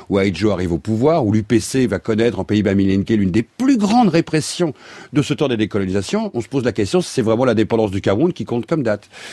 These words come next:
Et puis vous avez des pays dont on a complètement oublié qui sont restés, euh, comme par exemple les Comores ou Djibouti, jusqu'en soixante-dix-sept, soixante-quinze, à l'intérieur de l'espace colonial français. Puis d'un seul coup, on découvre des révoltes et des répressions comme en Guadeloupe en soixante-sept.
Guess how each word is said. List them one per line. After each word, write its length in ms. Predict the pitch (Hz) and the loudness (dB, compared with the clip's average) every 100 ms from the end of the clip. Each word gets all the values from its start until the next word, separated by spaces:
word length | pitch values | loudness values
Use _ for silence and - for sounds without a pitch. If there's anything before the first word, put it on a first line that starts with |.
| - - | -14 -8
Et 60 | |
puis 120 | 104 | -2
vous 120 | 143 113 | 2 4
avez 100 | 101 | 2
des 120 | 87 | 2
pays 140 | 139 | 2
dont 120 | 135 | 2
on 20 | 95 | 2
a 80 | |
complètement 440 | - 123 117 104 110 | -2 -2 -2 0 0
oublié 300 | 95 95 143 | 0 0 0
qui 140 | - | -2
sont 160 | - 107 | -4 -2
restés, 380 | 95 - 135 139 | -4 -2 0 2
euh, 140 | 95 - - - - | 0 -2 -16 -18 -10
comme 160 | 87 | -10
par 160 | 76 78 | -8 -8
exemple 260 | 87 101 | -8 -6
les 80 | 90 | -8
Comores 380 | - 92 107 113 | -6 -2 0 0
ou 80 | 95 | -2
Djibouti, 420 | 82 73 90 160 | -4 -6 -6 -6
jusqu'en 260 | 156 120 104 | -4 -4 -4
soixante-dix-sept, 1000 | - 92 98 92 90 76 104 - 160 - | -4 -6 -6 -6 -8 -6 -8 -2 -4 -4
soixante-quinze, 720 | 92 - 95 92 147 165 151 - - - | -8 -6 -6 -6 -2 -2 -2 -8 -18 -10
à 80 | 87 | -6
l'intérieur 400 | 98 104 113 143 | -4 -2 0 0
de 60 | |
l'espace 400 | 107 98 - 147 | -2 -2 -2 0
colonial 260 | - 117 123 | 0 0 0
français. 380 | - 151 139 139 | -2 -2 0 -2
Puis 140 | 101 | -2
d'un 60 | 90 | -4
seul 140 | 104 | -4
coup, 120 | 95 | -2
on 60 | 208 | -2
découvre 280 | 131 - 165 | -2 -2 -2
des 120 | 123 | 0
révoltes 520 | 113 117 175 233 - - - - | 0 2 2 0 -4 -20 -20 -6
et 80 | 107 | -2
des 120 | 120 | 0
répressions 480 | 123 - 127 - 220 | -2 -2 -4 -2 -4
comme 200 | 123 104 | -2 -2
en 60 | |
Guadeloupe 440 | 92 131 131 214 151 | 0 0 0 0 -2
en 80 | 143 | -4
soixante-sept. 800 | - 170 208 196 214 - - | -2 0 0 0 -2 -6 -14